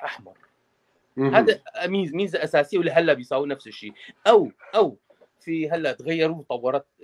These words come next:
Speaker 1: تطورت، تعرفون النسوان بيطوروا شغلات. هلا بدال الطرحة وهذا بيحطوا على وشون، بيحطوا حزام أحمر. يعني
Speaker 2: أوكي.
Speaker 1: شوية تفننوا بها المعاصرين، الع-، عروسات المعاصرات.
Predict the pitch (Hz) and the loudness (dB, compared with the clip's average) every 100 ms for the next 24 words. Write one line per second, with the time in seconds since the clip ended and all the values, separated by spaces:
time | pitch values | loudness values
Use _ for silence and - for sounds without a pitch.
0 | 123 170 165 123 113 113 107 107 - 147 | -6 -2 0 0 -2 -4 -6 -6 -6 -6
1 | 147 156 127 - 147 123 120 131 117 110 | -4 -6 -6 -2 -2 -2 -2 -4 -4 -6
2 | 110 101 98 - _ _ 147 151 151 185 | -8 -6 -10 -14 _ _ 4 4 6 6
3 | 254 226 - 160 - 123 131 127 113 - | 4 2 0 0 0 -4 -4 -6 -10 -12
4 | 139 139 123 110 107 - 160 214 226 _ | -12 -8 -4 -4 -6 -10 -4 -4 -6 _
5 | _ 156 - - - - 180 196 190 143 | _ 2 2 2 -8 -8 4 4 4 -2
6 | - 90 - _ _ _ _ _ _ _ | -8 -16 -20 _ _ _ _ _ _ _
7 | _ _ 139 156 185 - 190 185 - 170 | _ _ -2 0 -2 -2 0 0 0 -2
8 | 139 123 131 107 92 107 101 107 - 107 | -2 -2 -4 -6 -6 -6 -6 -8 -6 -6
9 | 95 - _ _ _ - 123 135 120 113 | -6 -10 _ _ _ -4 4 4 4 2
10 | 139 147 - 190 190 156 120 170 - 120 | 4 4 6 4 4 -4 -4 -4 -2 -2